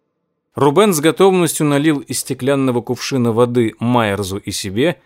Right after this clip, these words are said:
нарочито игнорируя присутствие Ленуара. "Мне однажды и довелось лично встретиться с ней в доме её отца, и она произвела на меня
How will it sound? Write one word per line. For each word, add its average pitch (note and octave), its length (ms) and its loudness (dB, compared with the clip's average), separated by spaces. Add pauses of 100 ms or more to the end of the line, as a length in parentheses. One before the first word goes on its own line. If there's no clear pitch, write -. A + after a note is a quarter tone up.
(280)
нарочито E3 680 2
игнорируя B2 720 -2
присутствие G#2+ 680 -8
Ленуара. F2 640 -4 (920)
"Мне C#3 240 0
однажды D#3 540 0
и - 20 4
довелось D3+ 580 2
лично B2 360 -4
встретиться D3+ 540 -2
с - 120 -8
ней D3 160 -2
в G2+ 60 -10
доме C3+ 320 2
её B2+ 160 2
отца, G2+ 460 -4 (520)
и G#2 80 -4
она C3 280 0
произвела C3 560 2
на D#3 80 0
меня C#3+ 360 0